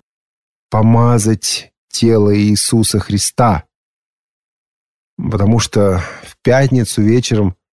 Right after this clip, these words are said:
в суматохе, суете они не успели сделать это как следует. Придут, но возможности такой у них уже не будет,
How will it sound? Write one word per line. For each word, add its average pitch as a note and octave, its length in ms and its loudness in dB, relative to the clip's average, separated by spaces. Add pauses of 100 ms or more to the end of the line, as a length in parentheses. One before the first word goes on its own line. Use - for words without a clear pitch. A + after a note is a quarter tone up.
(280)
в - 60 -14
суматохе, G#2+ 640 0
суете G#2 640 -2 (680)
они G#2+ 200 0
не A2+ 140 2
успели A#2 400 0
сделать G#2+ 440 0
это G#2 200 -2
как - 180 -4
следует. B2 640 -2 (1400)
Придут, B2 720 2 (380)
но A#2 220 2
возможности D#3 840 2
такой C#3+ 340 0
у F3+ 60 4
них F3+ 220 2
уже F3+ 160 4
не F#3+ 100 4
будет, D3 520 0